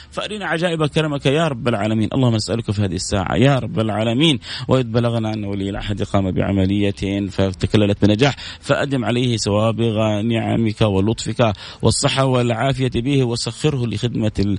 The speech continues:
العباد والبلاد، واجعله خير معين لوالدي خادم الحرمين الشريفين. اللهم اجعل في أمرهم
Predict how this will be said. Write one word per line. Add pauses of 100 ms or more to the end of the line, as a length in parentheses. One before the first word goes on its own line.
(280)
العباد
والبلاد،
واجعله
خير
معين (280)
لوالدي
خادم
الحرمين
الشريفين. (100)
اللهم (320)
اجعل
في
أمرهم